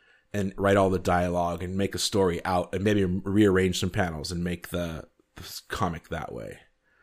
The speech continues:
And I guess that was successful. And that's why they were able to, he had his hands on everything and why they were to publish so much and why a lot of his stuff is a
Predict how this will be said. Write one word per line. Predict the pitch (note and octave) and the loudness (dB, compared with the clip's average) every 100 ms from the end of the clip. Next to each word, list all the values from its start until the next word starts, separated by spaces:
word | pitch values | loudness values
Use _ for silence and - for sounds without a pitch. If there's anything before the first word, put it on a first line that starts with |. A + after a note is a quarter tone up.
| _ _ _ _ _ _ | _ _ _ _ _ _
And | D#2 D#2+ | -10 -6
I | |
guess | E2+ F#2+ | -4 -2
that | - F2+ | -2 -2
was | F#2 - | -2 -4
successful. | - - A2+ F#2+ | -6 -2 -2 0
And | F#2+ | -2
that's | - | 0
why | G#2 F#2 | 0 2
they | F#2+ | 2
were | F2 | 2
able | F#2+ F#2 | 0 0
to, | F2 | -2
he | A2 | 2
had | A2+ | 4
his | F#2+ | 2
hands | C3 C#3 C3+ | 2 2 4
on | C3 | 4
everything | C3 C3 B2+ B2+ B2 | 4 2 4 4 6
and | G2+ | 6
why | G2 | 6
they | G2 | 6
were | F#2+ | 6
to | |
publish | G2 - G2 F#2+ - | 2 2 4 4 2
so | - F#2+ | 2 4
much | F#2 F#2 - | 2 0 -2
and | F2 F2 - - - - | -2 -4 -10 -20 -18 2
why | F#2+ | 4
a | |
lot | F#2 F#2 | 6 4
of | F#2+ | 4
his | F#2 | 0
stuff | - F2+ F2 | 0 0 0
is | - E2+ | -4 -2
a | E2 E2 | -2 -4